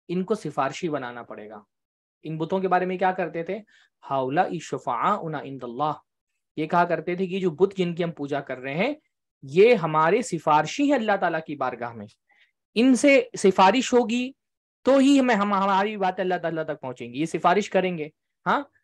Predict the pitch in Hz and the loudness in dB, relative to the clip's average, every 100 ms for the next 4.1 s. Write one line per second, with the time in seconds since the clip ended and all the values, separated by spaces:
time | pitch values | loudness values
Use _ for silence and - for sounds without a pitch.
0 | - 147 139 135 127 165 233 254 339 370 | -8 -4 -2 -2 -2 0 4 6 6 4
1 | - _ _ 185 190 180 175 156 151 - | -4 _ _ -4 -2 0 -2 -4 -8 -4
2 | 151 143 151 151 247 285 254 190 180 165 | -4 -4 -6 -2 2 4 2 0 -4 -4
3 | 143 151 160 160 135 139 127 - 120 113 | -4 -2 -2 -4 -8 -10 -10 -6 -6 -6